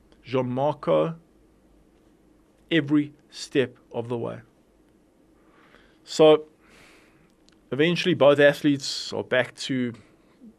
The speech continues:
their peak form. Now they're training partners, they're best of friends, they do everything together. And it's these two athletes that are competing in the final of the Tokyo Olympics. Now, they left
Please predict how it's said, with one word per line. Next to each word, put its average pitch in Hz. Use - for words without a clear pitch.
their 107
peak 135
form. 123
Now 101
they're 107
training 135
partners, 127
they're 95
best 113
of 131
friends, 120
they 98
do 104
everything 156
together. 113
And 160
it's 165
these 208
two 180
athletes 156
that 147
are 143
competing 139
in 165
the 214
final 151
of 139
the 143
Tokyo 147
Olympics. 120
Now, 123
they 127
left 147